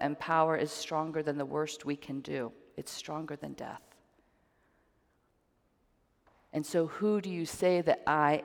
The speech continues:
am?" is also about who we are, followers of Christ,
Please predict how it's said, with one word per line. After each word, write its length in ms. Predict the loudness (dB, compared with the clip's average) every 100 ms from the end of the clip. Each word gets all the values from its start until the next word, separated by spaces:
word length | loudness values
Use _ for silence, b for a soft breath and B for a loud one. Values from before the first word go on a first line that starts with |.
| 4
am?" 380 | 6 6 4
is 180 | 0 -2 6
also 380 | 6 6 2 2
about 320 | 6 6 4
who 400 | -2 -2 -2 -4
we 380 | -2 0 0 -2 -4
are, 420 | -4 -2 -4 -8 -18 b b b b b b b b
followers 880 | -6 2 4 4 4 2 0 -4 -8
of 180 | -8 -8
Christ, 760 | -10 -4 -4 -4 -8 -12 -12